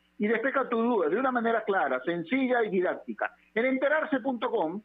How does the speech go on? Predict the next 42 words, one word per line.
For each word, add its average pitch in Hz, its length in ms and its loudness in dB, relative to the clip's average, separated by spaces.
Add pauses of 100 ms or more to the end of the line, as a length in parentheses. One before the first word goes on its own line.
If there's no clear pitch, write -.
(180)
encontrarás 214 500 0
videos, 214 500 2
informes, 208 680 -2
notas 220 380 -2
y 202 80 -4
podcasts 185 540 -2 (300)
sobre 226 220 0
los 220 160 -2
temas 262 280 2
de 214 60 2
los 196 140 -2
que 202 120 -2
todo 311 360 0
el 302 60 0
mundo 269 300 2
habla, 185 380 2
pero 190 180 0
que 202 100 0
muy 214 200 -2
pocos - 320 -4
explican. 165 560 -2 (320)
Así 196 240 -2
que 226 160 2
ya 277 140 2
lo 226 160 -2
sabes, 117 360 -2
agarra 240 580 0
tu 185 120 0
teléfono 165 440 0
ahora 170 200 0
mismo 226 420 -2 (220)
y 202 100 0
date 269 240 0
una 247 220 0
vuelta 254 360 -2
por 226 160 -2
enterarse 240 560 0
punto 247 300 -2
com 254 280 -2 (200)
y 220 120 -2
suscríbete 208 500 0
también 240 500 -2